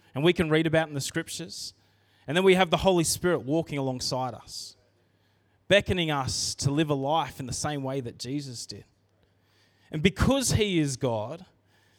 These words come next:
we can make him Lord. And I implore you to make him Lord. Because if you go through those things, if you look again, ask yourself, "What am I attaching myself to?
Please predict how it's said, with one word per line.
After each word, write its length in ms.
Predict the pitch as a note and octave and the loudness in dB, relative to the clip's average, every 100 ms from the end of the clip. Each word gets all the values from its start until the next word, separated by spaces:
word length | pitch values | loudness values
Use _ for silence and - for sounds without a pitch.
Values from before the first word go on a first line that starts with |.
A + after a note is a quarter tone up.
| _ _ _ _ - | _ _ _ _ 0
we 140 | E3+ | 0
can 180 | F3+ D#3 | 2 -2
make 200 | C#3+ C#3 | -2 -4
him 180 | D3+ C#3 | -6 -2
Lord. 360 | C#3+ C#3 - _ _ _ _ _ _ _ _ _ _ _ _ _ _ _ _ _ _ - | 0 0 -4 _ _ _ _ _ _ _ _ _ _ _ _ _ _ _ _ _ _ -6
And 120 | D#3+ | -2
I 120 | D#3 | 0
implore 500 | D3+ - F#3+ A#3 A#3 | -2 2 8 10 10
you 320 | D#3+ B2+ A2+ A2 - _ _ _ _ - | 6 0 -2 -8 -16 _ _ _ _ -4
to 180 | A3 | -4
make 280 | G#3 D3 - | -2 -6 -6
him 140 | A#2 G2 | -10 -8
Lord. 360 | G2+ G2+ - - _ _ _ _ _ _ _ _ _ _ _ _ | -10 -12 -20 -20 _ _ _ _ _ _ _ _ _ _ _ _
Because 240 | D#3+ E3+ F3 | 0 2 2
if 100 | F3 | 0
you 120 | G#3 | 0
go 180 | A3 G#3 | 2 0
through 240 | - F#3+ | 2 2
those 280 | F3+ F3 - | 4 2 0
things, 360 | E3 E3 F#3 D3+ | -6 -6 -8 -6
if 100 | D3+ | 0
you 140 | F#3 | 4
look 160 | F#3+ F#3+ | 4 2
again, 460 | D#3 D#3+ D#3 D3+ - _ _ _ _ - | 0 0 0 -8 -18 _ _ _ _ 0
ask 300 | F3 E3+ E3+ | 0 0 -4
yourself, 560 | D#3 E3 D3 - - - _ _ - | -2 0 0 -4 -16 -20 _ _ 0
"What 120 | F#3 | 2
am 80 | F3+ | 4
I 80 | E3 | 2
attaching 380 | - D#3+ D#3 | 0 -2 -2
myself 400 | C3+ A#2+ A#2+ G#2 - | -4 -4 -6 -8 -10
to? 180 | G2 | -12